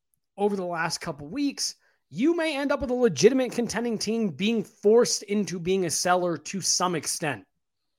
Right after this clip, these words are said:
Now, I could see them maybe saying, "Even with our unsure situation, we're gonna sell a little just to give ourselves some room."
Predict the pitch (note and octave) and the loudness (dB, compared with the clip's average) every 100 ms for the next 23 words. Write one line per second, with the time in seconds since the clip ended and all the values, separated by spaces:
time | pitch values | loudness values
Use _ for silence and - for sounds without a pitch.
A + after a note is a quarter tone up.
0 | _ _ _ - D#3 D3+ C#3+ - - - | _ _ _ -10 -6 -2 -4 -6 -14 -20
1 | - _ _ E3+ G3 G#3 F#3 - G#3+ A3 | -20 _ _ 6 6 6 -2 -2 0 2
2 | G3 F3+ G3 G3 - G3+ G3+ G3+ - _ | 2 2 2 0 0 0 0 -2 -6 _
3 | _ _ - - _ _ _ A#3 B3+ A#3+ | _ _ -20 -20 _ _ _ -2 2 4
4 | A#3+ A3 A3+ G3+ A3 - G#3+ G#3+ - F#3+ | 4 4 2 2 0 0 0 0 -2 -6
5 | F3+ E3 F#3+ - C4+ A#3 F3+ F#3 F#3+ - | -6 -2 -2 -2 -2 0 0 2 0 0
6 | - F#3 F#3+ G3+ F3 D3+ D3 F3 B3 C4+ | 2 4 4 2 0 2 6 6 6 4
7 | E3+ - E3 F3+ F3 - E3+ E3+ - C#3 | -2 -2 -2 0 0 0 0 0 -2 -2
8 | C3+ D#3+ B3+ | 0 2 2